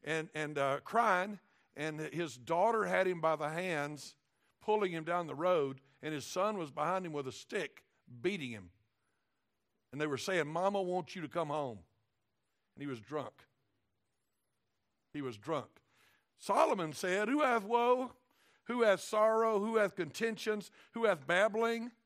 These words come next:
Who hath wounds without cause?" They get beat up and hurt, and there's no reason for it. There's no reason for it, but the, the alcohol, even the pornography or any other addiction, takes over and destroys your life.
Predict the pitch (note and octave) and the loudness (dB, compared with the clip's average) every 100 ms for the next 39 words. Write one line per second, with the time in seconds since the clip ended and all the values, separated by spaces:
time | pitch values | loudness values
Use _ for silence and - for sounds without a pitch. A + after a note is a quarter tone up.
0 | _ _ _ - G#3 D#3 D#3+ G#3 A#3 A#3+ | _ _ _ -2 0 0 0 0 0 -2
1 | A3+ F3+ G3 G3+ - - G3 F3 A#2 - | -4 -2 0 2 0 0 2 2 -2 -12
2 | - _ _ _ _ _ _ _ - E3 | -20 _ _ _ _ _ _ _ -4 -4
3 | F#3 D3+ G3 B3 C4+ C4 F3+ F3+ A3+ C4+ | -2 -4 -2 0 2 0 0 0 2 2
4 | F#3+ - F#3 G3 F3 F3 A#3 B3+ D#4+ C#4+ | 2 -4 -4 -2 -2 -2 -2 0 -2 -2
5 | F3 D3 D#3 C3 - _ _ _ _ _ | -2 -4 -2 -2 -4 _ _ _ _ _
6 | _ _ _ _ - G3+ G3+ C4 B3+ C#4+ | _ _ _ _ -6 -4 0 2 4 2
7 | G3+ E3+ C3+ F#3 A3 G3+ G3+ F#3+ E3+ E3 | 0 -6 -4 2 2 2 -2 -2 -4 -2
8 | E3+ - A3+ C4+ - F3 E3 F#3+ G#3 - | -2 0 2 2 0 0 2 0 -2 -12
9 | - A#3+ B3+ A#3 G3+ - F#3+ F#3+ A#3+ C4 | -6 -2 0 2 0 0 0 2 2 2
10 | G3 - G3 G3 G#3 G#3 F#3 F#3 A#3 G3 | -2 -4 -2 0 0 0 0 -2 -4 -4
11 | G3+ - - - A3 G#3 - A#3+ G#3+ F#3 | -6 -8 -20 -6 -4 -2 0 0 0 -2
12 | F#3+ G3 - - C4+ A3+ G#3 A#3 E4 G#4 | -4 -6 -8 -4 0 0 -2 -4 -4 -2
13 | G3+ | -2